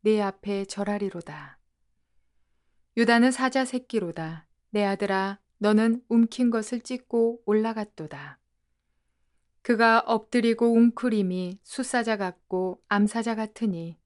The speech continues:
누가 그를 범할 수 있으랴. 규가 유다를 떠나지 아니하며 통치자의 지팡이가 그 발 사이에서 떠나지 아니하기를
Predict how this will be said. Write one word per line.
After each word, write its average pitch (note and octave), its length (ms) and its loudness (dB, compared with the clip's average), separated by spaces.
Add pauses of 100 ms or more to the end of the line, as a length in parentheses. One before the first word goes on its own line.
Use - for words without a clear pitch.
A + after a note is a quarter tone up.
(120)
누가 G#3 240 2
그를 G#3 280 0
범할 G#3+ 440 0
수 F#3 220 -8
있으랴. E3+ 680 -10 (1300)
규가 A3+ 460 2
유다를 A3+ 400 2
떠나지 A#3 400 0
아니하며 F#3+ 800 -4
통치자의 A3+ 580 -2
지팡이가 F#3 920 -4
그 G#3+ 180 -2
발 G#3+ 240 0
사이에서 A3 540 -4
떠나지 A#3 420 -4
아니하기를 G3 720 -6